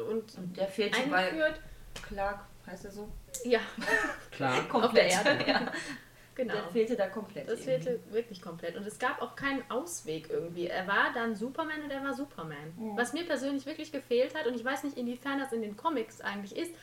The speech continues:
Speaker 1: ist diese alternative Persönlichkeit, dieses, dieses Clark Kent. Der
Speaker 3: Das hat, ich, das war auch eine große Kritik, die der Film sowieso, glaub ich, einstecken musste.
Speaker 1: Ja, ich hab keine Ahnung, ich weiß es nicht. Ich hab gar nichts darüber gelesen,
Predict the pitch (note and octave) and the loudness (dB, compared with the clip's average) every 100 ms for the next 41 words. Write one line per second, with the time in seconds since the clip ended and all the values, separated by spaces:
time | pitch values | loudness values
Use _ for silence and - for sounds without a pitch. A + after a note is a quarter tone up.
0 | - - G#3+ - B3+ A#3+ - C4 C4+ B3 | -20 -10 -8 -4 2 4 4 2 0 0
1 | B3 C#4+ C#4 B3+ A3 A#3 A3 F3+ F3 A3 | 0 -2 -2 -2 2 2 2 -2 -4 0
2 | G3+ A3+ G#3+ A3 - A3+ A3+ - B3+ A#3+ | 0 0 -4 -4 -4 -4 -4 -4 2 4
3 | - - - C#4 A3 - - F#3 F#3+ C3+ | 4 0 -4 0 0 -2 -10 -2 2 6
4 | D3+ C#3+ - C#3+ C#3+ - - - - - | 10 8 6 -8 -8 -8 -10 -16 -2 2
5 | C#3+ D3 C#3 D3 C#3+ C#3 C#3 C3+ D3+ D3 | 2 2 4 6 6 6 2 0 -2 -4
6 | - - - D3 - C3+ B2+ C#3 C3 B2+ | -4 -10 -4 -4 0 4 4 2 0 0
7 | A#2+ B2+ G#2+ F2+ - G#2 G2+ - G2 F2+ | 2 2 4 2 0 -4 -2 -2 -2 -2
8 | - G3+ - - G3+ G#3 A3 G#3 A3 B3+ | -4 -4 -6 -2 -2 0 0 0 -2 -8
9 | - B3+ C4 G#3 G#3 E3+ F3+ G#3+ D3+ F3+ | -8 -4 -2 0 -2 -2 -2 -2 -4 -6
10 | G#3 G3 B3+ D4 - A#3 G#3+ G3 F3+ F#3 | -6 -2 -2 -4 -4 -2 0 -2 -4 -2
11 | C4+ D#4 | -2 -2